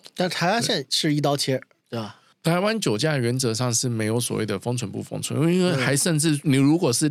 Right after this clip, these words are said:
Speaker 2: 累犯的话，
Speaker 1: 嗯。
Speaker 2: 台湾还会，
Speaker 1: <laughs> 给曝光的。
Speaker 2: 对，还给你把你的相片上网
Speaker 1: <laughs>
Speaker 2: 公开，
Speaker 1: OK。
Speaker 2: 对，接受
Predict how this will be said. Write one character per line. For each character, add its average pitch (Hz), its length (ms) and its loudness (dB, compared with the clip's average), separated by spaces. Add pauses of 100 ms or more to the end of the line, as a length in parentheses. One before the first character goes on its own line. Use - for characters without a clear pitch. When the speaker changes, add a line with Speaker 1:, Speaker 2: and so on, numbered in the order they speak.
Speaker 2:
累 113 280 2
犯 147 320 -2
的 101 100 -6
话， 107 360 -4
Speaker 1:
嗯。 - 80 -20 (180)
Speaker 2:
台 123 200 0
湾 156 220 2
还 165 200 2
会， 160 100 4
Speaker 1:
<laughs> - 0 -
给 - 80 0
曝 240 60 2
光 254 40 2
的。 254 80 0 (220)
Speaker 2:
对， 196 160 2
还 180 180 2
给 - 160 2
你 214 140 2 (640)
把 165 140 2
你 170 160 2
的 139 160 4
相 160 360 0
片 139 320 0
上 131 320 0
网 107 160 -4 (180)
Speaker 1:
<laughs> 139 200 -2
Speaker 2:
公 160 180 2
开， 139 360 -2
Speaker 1:
OK。 143 500 -2 (120)
Speaker 2:
对， 139 200 2
接 151 240 0
受 147 240 2